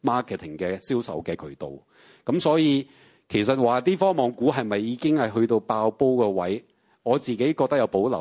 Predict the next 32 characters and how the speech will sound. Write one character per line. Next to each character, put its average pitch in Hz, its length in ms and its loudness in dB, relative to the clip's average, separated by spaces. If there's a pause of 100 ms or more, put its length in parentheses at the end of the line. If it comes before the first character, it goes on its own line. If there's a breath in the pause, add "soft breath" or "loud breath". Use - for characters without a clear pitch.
嘅， 85 60 -4
因 135 80 0
為 135 60 0
本 117 240 4
身 151 260 2
佢 120 160 0
哋 104 80 0
嘅 101 100 0
行 87 280 -4
業 95 180 -4
咧 127 120 2
個 127 80 -2
發 107 160 -2
展 113 380 -2
仲 104 200 0
係 101 100 0
一 135 40 2
路 123 200 0
蠶 78 300 -12
食 - 80 -8
緊 104 300 -6
傳 76 240 -10
統 95 180 -6
行 85 220 -8
業 87 100 -6
嗰 98 200 -4
個 104 140 0
行 73 200 -8
業 76 40 -14
嘅 90 100 -4
生 107 240 -8
態。 73 240 -12